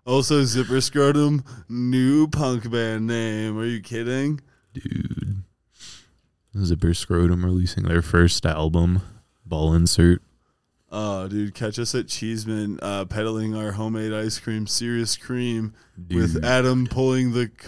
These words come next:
Speaker 1: <laughs> pulling the fucking cooler and pushing me in my wheelchair.
Speaker 2: I'm gonna put on a harness, get down on all fours, and be, uh, John's, uh,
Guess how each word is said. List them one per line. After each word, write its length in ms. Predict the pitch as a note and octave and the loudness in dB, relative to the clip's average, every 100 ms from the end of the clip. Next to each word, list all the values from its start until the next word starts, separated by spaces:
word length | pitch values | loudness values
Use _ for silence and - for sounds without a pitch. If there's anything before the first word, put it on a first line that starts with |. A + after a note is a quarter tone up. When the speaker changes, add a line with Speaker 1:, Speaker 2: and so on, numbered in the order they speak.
| - C3+ D3 B2+ C3 | -4 -2 0 -2 0
Speaker 1:
<laughs> 20 | |
pulling 420 | B2+ C3+ C#3 C3+ B2+ | 0 0 0 0 0
the 140 | A#2+ | -2
fucking 520 | C3 A#2+ B2+ B2 A#2+ | -2 -4 -2 -2 -4
cooler 440 | - C3+ C3 B2+ A2+ - - - | -4 -4 0 -2 -2 -12 -20 -12
and 340 | - C3+ C#3+ C3 | 0 2 4 2
pushing 460 | C#3+ C#3 C#3 C3+ C3+ | 2 2 2 4 4
me 300 | C#3 C3+ C3 | 6 6 4
in 80 | |
my 180 | B2+ B2+ | 4 2
wheelchair. 760 | B2+ C3 C3 B2 A#2 G#2+ A2 G#2+ - - - _ _ - | 2 4 4 2 -2 -2 -4 -6 -16 -20 -20 _ _ -16
Speaker 2:
I'm 140 | - | -6
gonna 140 | F#2+ F2 | -2 -2
put 180 | - F#2+ | 2 2
on 140 | F#2+ | 4
a 80 | E2 | 2
harness, 460 | E2 E2 E2+ E2 | 2 2 4 2
get 160 | - E2 | 0 0
down 260 | E2+ E2+ E2+ | 4 4 4
on 120 | E2+ | 2
all 200 | D#2 E2 | 0 -4
fours, 480 | - E2 E2 F#2 F2+ | -4 0 4 4 4
and 160 | D#2 | 2
be, 260 | D#2 C2+ A#1+ | -2 -4 -6
uh, 220 | - D#2 E2+ | -8 -10 -6
John's, 580 | F2 E2 E2 D#2+ - - | -4 -2 -2 -2 -4 -2
uh, 380 | E2+ D#2 D#2 | -4 -2 0